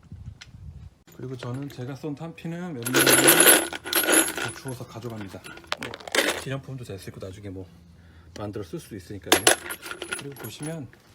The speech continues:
대부분 그래도 좀 양심 있는 사람들은 청소를 해서 저기다 넣고 가는데, 뭐 이렇게 떨어진 때까지는 뭐 딱히 신경 안 쓰고 그냥 가는 것 같아요. 뭐 여기저기 보면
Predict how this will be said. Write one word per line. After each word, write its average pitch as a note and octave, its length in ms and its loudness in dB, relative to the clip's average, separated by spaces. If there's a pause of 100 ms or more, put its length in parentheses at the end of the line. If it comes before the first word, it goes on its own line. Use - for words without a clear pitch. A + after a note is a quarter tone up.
(1700)
대부분 D#3 320 -6
그래도 D3 260 -6
좀 C#3 200 -6
양심 A#2+ 260 -6
있는 C3+ 140 -4
사람들은 A#2 300 -6
청소를 E3 400 -10
해서 D3+ 140 -10
저기다 A2+ 260 -10
넣고 - 280 -10
가는데, - 440 -6 (1000)
뭐 G#2 140 -10
이렇게 A2+ 180 -12
떨어진 D#3+ 320 -8
때까지는 A#2 960 -12 (300)
뭐 G2+ 180 -16
딱히 - 320 -16 (680)
신경 D#3+ 260 -10
안 F2 60 -16
쓰고 - 140 -18
그냥 A2+ 140 -12
가는 G#2+ 240 -14
것 A#2+ 120 -14
같아요. - 240 -18
뭐 B2 100 -12
여기저기 C#3 380 -12
보면 A#2+ 400 -12